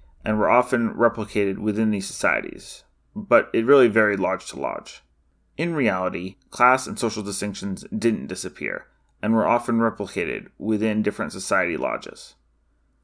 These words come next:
However, the idea of social equality was still valuable compared to the status quo,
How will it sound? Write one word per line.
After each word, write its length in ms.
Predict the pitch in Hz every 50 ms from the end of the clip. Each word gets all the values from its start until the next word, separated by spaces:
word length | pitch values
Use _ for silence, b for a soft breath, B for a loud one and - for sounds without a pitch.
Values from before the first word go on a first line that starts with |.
| _ _ _
However, 580 | - - 123 123 120 107 110 104 101 98 - _ _ _ _
the 120 | - 113 110
idea 420 | 110 104 95 135 170 196 190 156
of 180 | - 62 98 -
social 340 | - 110 101 - 92 80
equality 600 | 85 - - - 64 58 58 64 60 53 - b b b b b b b
was 140 | - 104 107
still 300 | - - - 143 147 147
valuable 760 | 131 120 120 110 110 107 95 92 92 - 53 50 50 - - -
compared 520 | - 104 95 - 120 113 110 113 113 110 -
to 80 | 110
the 100 | 92 92
status 360 | - - 107 104 101 98 95
quo, 380 | - - - - - - -